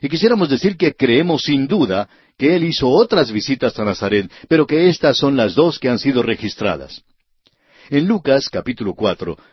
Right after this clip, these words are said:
tenemos el relato de la primera visita cuando Él fue allí solo.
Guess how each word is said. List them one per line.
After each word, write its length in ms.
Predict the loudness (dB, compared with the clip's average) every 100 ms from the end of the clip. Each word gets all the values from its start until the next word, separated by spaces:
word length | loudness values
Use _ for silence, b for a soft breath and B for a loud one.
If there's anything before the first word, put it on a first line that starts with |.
| b b
tenemos 380 | -2 0 0 0
el 100 | 0
relato 420 | 2 2 2 0
de 100 | 2
la 120 | 0
primera 400 | 0 0 4 4
visita 560 | 2 -2 -4 -2 -4 -4 -2
cuando 260 | -2 0
Él 100 | -2
fue 200 | 0 0
allí 240 | 0 -2 0
solo. 380 | 2 2 -2